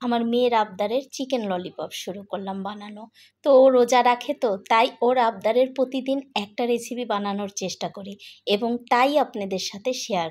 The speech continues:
করছি। তো সবাই কিন্তু আমার চ্যানেলটা সাবস্ক্রাইব করবেন। আর কেউ যদি Facebook থেকে দেখে থাকেন, তো অবশ্যই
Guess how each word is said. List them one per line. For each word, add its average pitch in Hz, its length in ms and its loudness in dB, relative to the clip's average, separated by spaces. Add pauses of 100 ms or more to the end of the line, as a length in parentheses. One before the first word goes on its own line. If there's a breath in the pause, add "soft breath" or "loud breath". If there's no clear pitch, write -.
করছি। 214 480 -14 (480 loud breath)
তো 277 220 6
সবাই 254 380 2
কিন্তু 262 300 -2
আমার 233 200 2
চ্যানেলটা 220 640 -2 (300 soft breath)
সাবস্ক্রাইব 220 600 0 (100)
করবেন। 226 300 -2 (140)
আর 240 200 0
কেউ 269 220 -2
যদি 285 240 -6
Facebook 277 460 -2 (100)
থেকে 254 220 0
দেখে 202 280 -6
থাকেন, 202 400 -10 (320 loud breath)
তো 294 80 4
অবশ্যই 277 680 2